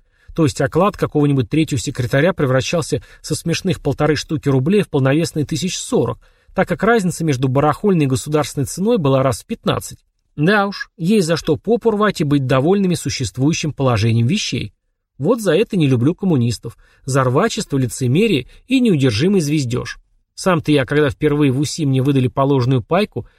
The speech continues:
здоровенную коробку со всевозможными деликатесами по копеечной цене, сначала даже не врубился, откуда такая роскошь. Тупому фронтовику объяснили, откуда.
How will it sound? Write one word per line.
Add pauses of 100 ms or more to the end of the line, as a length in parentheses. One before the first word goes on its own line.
(120)
здоровенную
коробку
со
всевозможными
деликатесами
по
копеечной
цене, (180)
сначала
даже
не
врубился,
откуда
такая
роскошь. (540)
Тупому
фронтовику
объяснили,
откуда.